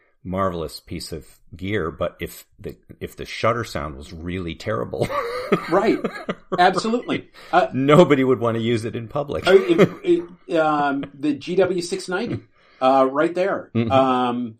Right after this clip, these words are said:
Speaker 1: Right.
Speaker 2: so, uh, you know, I, I, I fully agree. I think that that,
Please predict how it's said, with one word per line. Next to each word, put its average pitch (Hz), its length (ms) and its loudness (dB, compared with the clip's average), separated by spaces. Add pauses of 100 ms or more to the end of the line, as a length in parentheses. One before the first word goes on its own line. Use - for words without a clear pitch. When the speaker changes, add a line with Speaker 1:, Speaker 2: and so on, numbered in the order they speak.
(140)
Speaker 1:
Right. 80 240 -10 (140)
Speaker 2:
so, 147 760 0
uh, 127 400 0
you 139 160 -2
know, 120 320 -4
I, 135 600 -2 (100)
I, 135 120 4
I 127 140 -2 (380)
fully 165 240 4
agree. 156 340 -2
I 131 160 -4
think 175 200 -4
that 160 180 -4
that, 147 340 -4